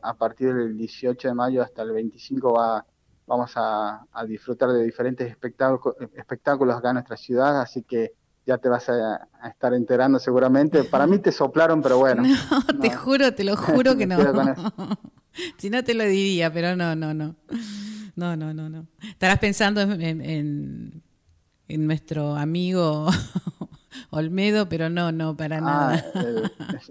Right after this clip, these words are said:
Speaker 1: el presidente de la, de la Asociación de Guías. Sí,
Speaker 2: Así
Speaker 1: sí, pero
Speaker 2: es.
Speaker 1: bueno,
Speaker 2: No, no,
Speaker 1: la
Speaker 2: no,
Speaker 1: verdad
Speaker 2: no.
Speaker 1: que, que sí, que Famayá apostó por el turismo.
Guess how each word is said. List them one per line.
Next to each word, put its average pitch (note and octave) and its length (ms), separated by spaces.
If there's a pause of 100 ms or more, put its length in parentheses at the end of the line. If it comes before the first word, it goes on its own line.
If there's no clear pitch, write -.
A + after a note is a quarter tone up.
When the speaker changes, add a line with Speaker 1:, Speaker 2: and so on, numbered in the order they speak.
Speaker 1:
el A2+ 200
presidente C#3 540
de B2 80
la, A2 280
de A2+ 140
la A#2 80
Asociación - 300
de C3+ 80
Guías. C3+ 300
Sí, E3 140
Speaker 2:
Así G3 160
Speaker 1:
sí, D3+ 60
pero C#3+ 140
Speaker 2:
es. - 20
Speaker 1:
bueno, D#3 240
Speaker 2:
No, G3 360
no, F#3 140
Speaker 1:
la C3+ 80
Speaker 2:
no, C3+ 60
Speaker 1:
verdad D3 200
Speaker 2:
no. E3 40
Speaker 1:
que, B2+ 580 (560)
que C3 140
sí, D#3 340
que C3 200
Famayá C3+ 760
apostó C3 520
por C#3+ 160
el A#2+ 120
turismo. E3+ 540